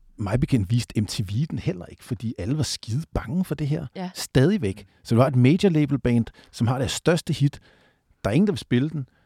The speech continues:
Speaker 1: Den havde måske hit på nogle radiostationer. Sådan lidt word of mouth.
Speaker 2: Mm.
Speaker 1: Men det, den der video, som de selv havde betalt for, <laughs>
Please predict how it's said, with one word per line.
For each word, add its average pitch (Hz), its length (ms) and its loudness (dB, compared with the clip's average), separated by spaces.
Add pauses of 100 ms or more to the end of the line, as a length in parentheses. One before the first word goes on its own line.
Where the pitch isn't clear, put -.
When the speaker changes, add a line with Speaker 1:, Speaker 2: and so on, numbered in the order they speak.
(340)
Speaker 1:
Den 123 80 -2
havde 117 120 2
måske 113 280 -2
hit 156 220 4
på - 80 2
nogle 147 180 6
radiostationer. 117 800 -4 (840)
Sådan 127 160 4
lidt 110 260 -2 (120)
word 110 160 2
of 101 100 -4
mouth. 101 340 -2 (120)
Speaker 2:
Mm. 196 440 -2 (200)
Speaker 1:
Men - 140 4
det, 135 340 -4
den 156 120 2
der 160 120 -2
video, 160 320 -4
som 123 160 -2
de 110 100 -10
selv 147 220 -6
havde 120 120 -6
betalt 185 420 -8
for, - 180 -8 (200)
<laughs> - 160 -6